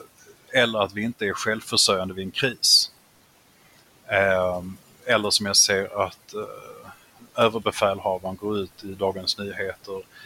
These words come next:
och säger att vi har inte ammunition nog om det skulle bli krig. Eh, det, det är ju egentligen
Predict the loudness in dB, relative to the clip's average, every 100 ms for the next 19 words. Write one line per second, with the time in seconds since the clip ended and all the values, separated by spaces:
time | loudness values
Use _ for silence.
0 | -20 -16 -4 2 2 2 2 0 0 -2
1 | -2 -4 -6 -2 -4 -4 -4 -4 -6 -10
2 | -6 -6 -6 -12 -8 -4 -4 -6 -20 _
3 | _ _ _ _ _ _ _ _ _ _
4 | _ _ _ -20 _ _ _ _ _ _
5 | -20 -2 4 6 6 4 0 -6 _ _
6 | _ _ _ _ _ _ _ -2 -2 -2
7 | -20 -4 2 4 4 4 4 2 -4 -6
8 | -6